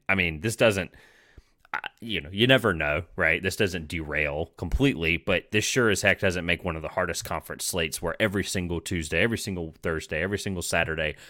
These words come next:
we're watching these Fox games, and they, these are incredible conference matchups. They're without a doubt the most fun conference matchups to watch for me, at least on a night-to-night basis. Obviously, you know, the Big Twelve has some depth, don't get me wrong, although obviously some of the bottom teams with Georgetown and DePaul is not,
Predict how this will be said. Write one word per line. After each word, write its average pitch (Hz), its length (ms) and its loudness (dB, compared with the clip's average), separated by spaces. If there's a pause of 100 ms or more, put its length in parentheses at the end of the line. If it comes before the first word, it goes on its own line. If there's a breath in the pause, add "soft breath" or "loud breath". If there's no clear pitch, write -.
(120 soft breath)
we're 92 100 -2
watching 101 260 2
these 82 120 -4
Fox - 360 -2
games, 80 360 -6
and 82 220 -4
they, 95 200 2
these 90 200 -2
are 87 140 0
incredible 92 720 0 (180 soft breath)
conference 95 400 -2
matchups. 87 540 -4
They're 127 100 2
without 110 320 2
a 98 60 0
doubt 101 220 2
the 82 40 -8
most 90 240 -6
fun 87 160 -6
conference 87 300 -8
matchups 85 380 -8
to 82 80 -8
watch 78 420 -2 (240 soft breath)
for 98 120 0
me, 85 220 2
at 67 80 0
least 82 240 -2
on 80 80 -2
a 78 60 -2
night-to-night 76 520 -2
basis. 82 560 0 (280 soft breath)
Obviously, 82 380 -4
you 82 40 -4
know, 76 140 -4
the 78 80 -10
Big 76 180 -6
Twelve 76 240 -4
has 78 140 -4
some 73 160 -8
depth, 78 260 -2
don't 80 140 -4
get 76 80 -6
me 76 80 -6
wrong, 76 360 -4 (140)
although 80 220 -2
obviously 78 340 -2
some 87 140 -6
of 78 60 -4
the 73 40 -6
bottom 78 320 -2
teams 76 320 -8
with 78 120 -8
Georgetown 78 420 -6
and 71 100 -10
DePaul 76 280 -2
is - 100 -6
not, 73 240 -6